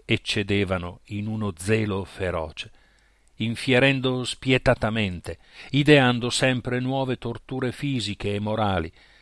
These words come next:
scaricando i loro malvagi istinti e la loro follia sui deportati. Essi erano emblematici di quella organizzazione in cui i tedeschi erano maestri. In fondo, essi dovevano tutto a Himmler,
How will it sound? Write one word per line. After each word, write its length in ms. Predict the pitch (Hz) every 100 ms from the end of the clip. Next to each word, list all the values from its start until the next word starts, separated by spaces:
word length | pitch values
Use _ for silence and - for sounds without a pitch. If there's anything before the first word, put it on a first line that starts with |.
| _
scaricando 840 | - - 92 95 113 104 101 95
i 60 | 95
loro 280 | 101 101 101
malvagi 680 | 98 101 92 110 110 101 98
istinti 600 | - - 127 123 - - - - _
e 140 | 110
la 100 | 101
loro 240 | 101 104
follia 540 | 95 - 98 98 101 90
sui 240 | - 98
deportati. 760 | 87 92 85 - - 78 78 80 _ _ _ _ _ _ _ _ _ _ _ _ _ _
Essi 320 | 127 123 -
erano 300 | 131 131 127
emblematici 760 | 123 113 117 113 101 - 95 104
di 140 | 98
quella 300 | - 110 107
organizzazione 960 | 107 101 110 107 104 104 135 131 120 98 -
in 160 | - 131
cui 300 | 127 135 131
i 60 | 135
tedeschi 520 | 131 143 139 - 123
erano 340 | 123 120 117
maestri. 580 | 113 95 80 - - 85 - _ _ _ _ _ _
In 160 | 107 110
fondo, 600 | 123 120 107 90 80 82 _ _ _
essi 300 | 113 - 117
dovevano 520 | 113 113 113 110 107
tutto 400 | - 95 - 92
a 80 | 87
Himmler, 560 | 90 90 82 85 82